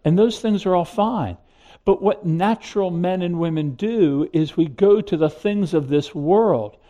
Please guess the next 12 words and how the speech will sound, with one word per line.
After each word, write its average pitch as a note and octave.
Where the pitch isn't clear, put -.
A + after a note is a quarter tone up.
whether D3+
it D3
be D3
money D#3+
or B2+
position C3+
or C3
power G3
or C3
prestige E3
or D#3+
relationships, D3+